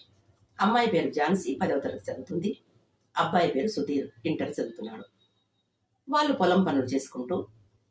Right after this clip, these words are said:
పిల్లల్ని చదివిస్తున్నారు. ఇక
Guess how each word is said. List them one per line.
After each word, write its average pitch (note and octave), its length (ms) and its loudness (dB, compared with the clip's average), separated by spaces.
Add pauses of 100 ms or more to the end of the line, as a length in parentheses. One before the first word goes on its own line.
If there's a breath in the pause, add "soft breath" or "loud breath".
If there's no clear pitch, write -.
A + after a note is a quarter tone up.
పిల్లల్ని C#3 280 0
చదివిస్తున్నారు. - 760 -12 (2750)
ఇక - 340 -4